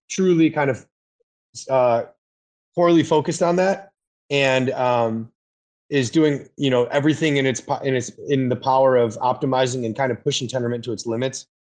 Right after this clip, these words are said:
to get tho-, those types of, uh,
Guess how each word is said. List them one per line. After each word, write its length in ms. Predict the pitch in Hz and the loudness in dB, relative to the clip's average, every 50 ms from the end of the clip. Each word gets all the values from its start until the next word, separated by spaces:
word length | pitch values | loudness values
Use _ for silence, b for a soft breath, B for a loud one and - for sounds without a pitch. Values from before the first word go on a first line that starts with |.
| _ _ _ - | _ _ _ -4
to 100 | - 131 | -2 -2
get 500 | 113 95 127 123 120 110 - - - _ _ _ _ _ _ _ _ - | 0 2 2 4 4 2 0 -2 -8 _ _ _ _ _ _ _ _ -4
tho-, 280 | 117 110 117 117 - 107 | 0 2 2 2 2 2
those 200 | 117 120 113 107 | 2 2 2 2
types 300 | - 127 113 101 - - | 2 0 0 0 0 0
of, 160 | 117 104 98 | 0 0 2
uh, 320 | 107 104 101 101 104 - | 2 2 2 2 0 -4